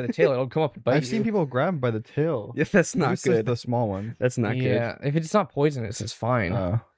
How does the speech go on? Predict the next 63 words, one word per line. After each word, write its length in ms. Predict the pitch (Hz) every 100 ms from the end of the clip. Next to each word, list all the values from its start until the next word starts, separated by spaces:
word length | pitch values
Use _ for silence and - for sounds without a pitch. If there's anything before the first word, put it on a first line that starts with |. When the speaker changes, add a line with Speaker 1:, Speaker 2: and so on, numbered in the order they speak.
| -
Speaker 3:
It'll 140 | 131
still 200 | - 147
bite 320 | 104 127 139
you, 260 | 85 92 139 -
but 160 | 90
Speaker 1:
'Cause 120 | 107
they 60 | 160
Speaker 2:
Yeah. 60 | 175
Speaker 1:
have 140 | 196
muscles 420 | 131 156 135 120
all 200 | - 123 131
down 220 | 143 147
their 100 | 117
body, 320 | 117 120 113
so 160 | - 120
they'll 120 | 135
just 220 | 156 - -
reach 240 | 131 -
up 200 | 123 127
and 320 | 98 175 -
<laughs> 20 |
bite 180 | 123 131
your 100 | 120
Speaker 2:
Oh. 40 | 90
Speaker 1:
arm 240 | 113 127
or 60 | 117
something. 380 | 113 127 113 117 _ _
Speaker 3:
Yeah, 400 | 110 101 104 104
don't 280 | 104 123 110
ever, 280 | 110 107 120 -
don't 160 | 127
ever 160 | 117 113
grab 180 | 110 110
it 80 | 107
by 120 | 104
this, 260 | 107 - -
by 160 | 107
the 100 | 104
tail, 340 | 113 110 110 120 _ _ _
ever. 300 | 110 107 117 - _ _ _
Speaker 1:
Yeah, 100 | 127
most 220 | 131 190 -
snakes 240 | 233 -
are 40 | 131
pretty 200 | 131 120
fr-, 180 | - -
not 240 | 147 -
friendly, 320 | - 107 110 117
but 140 | 110
they're 80 | 135
not, 220 | 139 104
like, 180 | 107 - _
gonna 160 | 113
kill 240 | 113 120 104
you. 220 | 92 127 - _
Speaker 2:
Yeah. 300 | 110 98 104 - _ _ _ -
Speaker 1:
Wild 220 | 147 147
snakes 320 | 131 113 -
will, 180 | 113 110
will 220 | 90 151
snap 400 | - - 113 113
at 100 | 98
you. 260 | 80 87